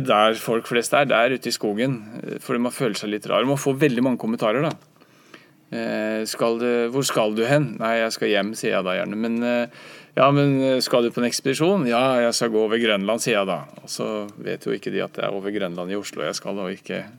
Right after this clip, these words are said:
over Grønlandsisen, men, men, eh, det, du får mye oppmerksomhet da. Og mange vil prøve, og det har de gjort, og alle synes det er, eh, veldig, veldig morsomt. Dette er et lite tiltak å komme i gang,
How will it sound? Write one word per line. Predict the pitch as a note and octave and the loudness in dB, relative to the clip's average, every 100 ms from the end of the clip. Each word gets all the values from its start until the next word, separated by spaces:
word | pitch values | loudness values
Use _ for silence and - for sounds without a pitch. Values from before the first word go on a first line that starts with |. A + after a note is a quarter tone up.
| - - | -12 -8
over | G2+ F#2+ - _ - - _ - | -6 -6 -10 _ -20 -20 _ -10
Grønlandsisen, | G2+ G2+ G#2 G#2+ D3 C#3+ | -6 -6 -4 -6 -2 -2
men, | B2+ A#2+ _ _ _ _ _ _ - - | -2 -6 _ _ _ _ _ _ -20 -10
men, | A#2 A2 A2 | -6 -4 -2
eh, | A2+ A2+ A2+ A2 - - - - - | 0 0 0 -2 -6 -16 -20 -20 0
det, | C#3+ C#3 B2+ C3 C#3 | 4 4 2 -4 -4
du | |
får | C#3+ C#3 C#3+ | 0 4 6
mye | C#3+ | 4
oppmerksomhet | C3+ A2+ A2 - G#3+ - | 4 2 2 0 -2 -2
da. | - - - - - | -6 -8 -20 -16 -4
Og | B2+ B2+ B2+ B2+ | 0 2 2 2
mange | C3+ D3 A#2 C3 | 4 4 6 4
vil | D3 | 4
prøve, | F3 E3 A#2+ G#3+ D#4+ - | 4 4 6 4 2 -2
og | C#3+ | 0
det | |
har | C#3 D3+ | 0 0
de | F3+ | 0
gjort, | G3+ | 0
og | E3+ | 2
alle | C#3 C#3+ | 2 -2
synes | A#2+ | -2
det | - - | -2 0
er, | G2 G2+ A2+ | 2 2 2
eh, | B2 A#2 A#2 A#2+ | 0 0 -2 -2
veldig, | B2 G#2 G2 G2+ G#2 - G#2 | -2 -2 -2 -4 -4 -6 -6
veldig | A#2 F#2 | -4 -4
morsomt. | A2 - - | -4 -6 -8
Dette | - A#2+ | -2 2
er | C#3+ | 2
et | |
lite | D#3+ C#3+ C#3 | 2 -2 0
tiltak | D#3 C#3+ A2 C3+ | 0 0 -2 -4
å | - | -2
komme | C#3+ A2+ | -2 2
i | |
gang, | D3+ A3 | 2 2